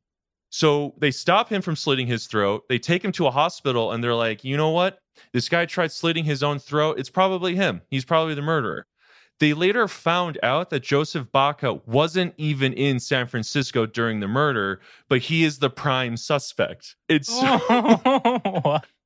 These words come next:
Speaker 1: So they couldn't put him as the murderer, but they sent him to an insane asylum and then said, "This man is insane."
Speaker 2: Well, I mean, he tried to slit his own throat the second they just found him.
Speaker 1: Right. And that's how the story ends.
Speaker 2: That's how it ends?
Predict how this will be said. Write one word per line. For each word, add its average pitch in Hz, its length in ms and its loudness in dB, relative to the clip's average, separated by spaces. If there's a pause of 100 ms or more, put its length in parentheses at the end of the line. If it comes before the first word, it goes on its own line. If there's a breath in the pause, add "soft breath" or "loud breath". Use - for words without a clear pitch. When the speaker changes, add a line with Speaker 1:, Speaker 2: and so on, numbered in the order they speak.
(100)
Speaker 1:
So 196 420 2
they 151 80 0
couldn't 202 400 -2
put 180 180 0
him 180 240 -2
as 117 180 0
the 117 80 -4
murderer, 160 600 -2
but 135 340 0
they 139 80 -2
sent 170 400 -2
him 190 120 0
to 175 180 0
an 151 60 2
insane 160 460 0
asylum 107 640 -2
and 113 160 -2
then 120 120 0
said, 120 300 0
"This 139 220 -4
man 139 240 0
is 117 360 -2
insane." 104 520 0
Speaker 2:
Well, 220 160 6
I 202 120 2
mean, 202 180 -2
he 202 140 -2
tried 185 280 0
to 170 120 -4
slit 185 240 -2
his 156 180 2
own 147 240 2
throat 185 380 -2
the 135 100 0
second 156 540 -2
they 139 180 0
just 127 420 -4
found 190 300 2
him. 113 320 -8 (460 loud breath)
Speaker 1:
Right. 165 280 2
And 143 200 -2
that's 170 180 4
how 185 160 2
the 156 140 0
story 139 440 2
ends. 95 380 -2
Speaker 2:
That's 240 220 2
how 269 100 6
it 233 100 2
ends? 247 440 0